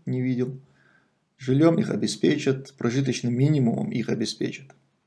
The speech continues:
Остальное шиковать они, наверное, уже не смогут. Потому что если хотят что-то, там, покупать,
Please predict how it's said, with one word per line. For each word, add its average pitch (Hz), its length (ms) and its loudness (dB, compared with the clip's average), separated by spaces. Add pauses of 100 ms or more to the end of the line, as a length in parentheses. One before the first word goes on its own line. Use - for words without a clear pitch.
(580)
Остальное 147 600 2
шиковать 127 480 2
они, 104 100 0
наверное, 104 420 0
уже - 220 -8
не - 80 -6
смогут. - 360 -6
Потому - 100 -20
что - 140 -6
если 113 160 -2
хотят 113 400 -2
что-то, - 840 -4 (440)
там, - 220 -12
покупать, 120 640 -4